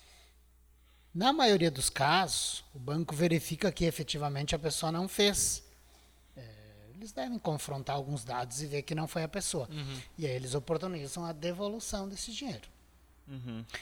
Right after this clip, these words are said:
Speaker 1: Só que daí, quando a pessoa percebe, já acabou, digamos assim,
Speaker 2: O
Speaker 1: o dinheiro já
Speaker 2: prazo.
Speaker 1: entrou na conta, já descontaram da aposentadoria dois, três meses,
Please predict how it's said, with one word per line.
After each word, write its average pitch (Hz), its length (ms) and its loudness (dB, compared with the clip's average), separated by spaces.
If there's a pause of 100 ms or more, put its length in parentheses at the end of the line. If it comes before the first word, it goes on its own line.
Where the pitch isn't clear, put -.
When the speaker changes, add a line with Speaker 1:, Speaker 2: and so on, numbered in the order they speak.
(140)
Speaker 1:
Só - 220 -4
que 165 80 -6
daí, 180 260 6
quando 262 400 8
a 233 60 8
pessoa 170 260 2
percebe, 180 600 4
já 226 200 2
acabou, 214 760 6
digamos 165 460 0
assim, 151 440 0
Speaker 2:
O 131 40 0
Speaker 1:
o - 20 -2
dinheiro 127 60 -6 (140)
já 120 80 4
Speaker 2:
prazo. 135 140 -2
Speaker 1:
entrou 147 160 2
na 147 120 2
conta, 208 320 2
já 160 160 4
descontaram 165 480 4
da 165 60 2
aposentadoria 156 580 0
dois, 165 300 2
três 156 320 2
meses, 190 520 0